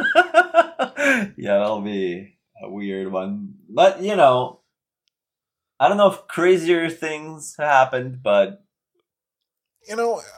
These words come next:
Speaker 1: even
Speaker 2: I
Speaker 1: if I
Speaker 2: think
Speaker 1: did
Speaker 2: that
Speaker 1: have a, a, an option to change my bracket,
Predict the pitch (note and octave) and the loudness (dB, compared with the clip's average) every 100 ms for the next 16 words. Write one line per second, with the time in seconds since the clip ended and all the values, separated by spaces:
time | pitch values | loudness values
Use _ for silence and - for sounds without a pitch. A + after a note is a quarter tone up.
0 | - F#3 G3 A3+ A3+ G#3 F#3 F#3 F#3 F3+ | -2 0 4 4 4 2 2 2 6 4
1 | F3 D3+ B2+ - B2 B2 A#2+ A2 A2+ - | 6 6 6 4 4 4 4 4 4 -2
2 | B2+ A#2+ A#2+ A#2+ A2+ A2 G#2+ G#2 G2+ F#2 | -8 -8 -6 -6 -6 -6 -6 -6 -6 -6
3 | D2 C2 _ _ _ _ - - G#2 G2+ | -10 -20 _ _ _ _ -12 -6 -6 -2
4 | A2 G2+ G2+ F#2+ G2 F2+ | -2 2 4 4 2 -6